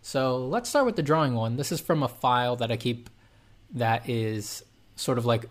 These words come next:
a book about drawing that I'm writing, quote unquote. I wouldn't say it's really an art instructional book, though it does talk about technique a lot, but,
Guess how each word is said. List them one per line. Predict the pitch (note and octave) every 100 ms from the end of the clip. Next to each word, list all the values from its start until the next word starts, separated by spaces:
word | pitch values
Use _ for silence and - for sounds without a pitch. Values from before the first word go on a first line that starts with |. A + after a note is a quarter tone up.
| -
a |
book | G#2 - C3+ D3+ - - -
about | A#2 G2+ - G#2+ C#3 - - - _ _ _ -
drawing | C#3 D3 F#3 G#3+ F#3 - _ _ _ _ -
that | C#3 D3+
I'm | D#3 D#3+ D#3 D#3 - -
writing, | C3 D#3+ F3+ F#3 - _ _
quote | - D#3+
unquote. | E3 E3 F3 - - - - _ _ _ -
I | A#2 A2+ A2+ A2+ A2+ A2
wouldn't | A2+ C#3+ E3 F#3
say | - - C#3+ C#3
it's | A#2+
really | A#2 B2 B2+ B2
an | A2
art | A#2+ A#2+ A#2
instructional | A2+ G#2+ - - A#2+ A#2 - F3 F3+
book, | F3 B3 -
though | B2+ A2
it | G#2+
does | A2+ A2
talk | A#2+ A2+
about | G#2+ G#2+
technique | A2+ A2+ C3+ D#3+
a |
lot, | D#3+ F3+ -
but, | A2+ G#2